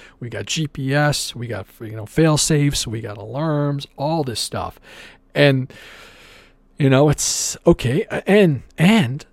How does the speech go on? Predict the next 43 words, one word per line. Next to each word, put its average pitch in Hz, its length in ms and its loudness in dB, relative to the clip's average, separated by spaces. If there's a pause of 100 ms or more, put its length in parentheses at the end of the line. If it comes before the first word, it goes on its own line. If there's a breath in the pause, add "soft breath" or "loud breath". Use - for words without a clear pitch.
(140)
sub - 360 -2
two 214 200 -2
hundred 190 200 0
dollars. 170 460 -2
I 127 100 -2
think 196 180 -4
I 175 60 0
saw 170 260 -2
Joshua 160 400 -2
Bardwell 151 560 0
talking 151 380 -4
about 143 200 -2
one 139 160 -2
of 139 60 -4
the 139 100 0
do-, 123 280 -6
gro-, 131 380 0
the, 120 460 -4
you 143 100 -4
know, 120 100 -2
really 143 460 0
nice 151 260 0
drones, 143 340 -2
and 131 120 -6
it 110 40 -10
was, 110 140 -10
like, 113 180 -10
sub 156 380 -2
two 143 240 -6
hundred 127 240 -6
dollars, 113 500 -8
right? 120 300 -6 (640 soft breath)
Uh, 151 340 0
what 156 240 -2
kind 220 180 0
of 185 80 -2
flight 185 300 -2
times 160 400 -2
am 156 160 0
I 151 120 2
getting, 135 420 -2
Alex 123 340 -4
asks, 123 380 -2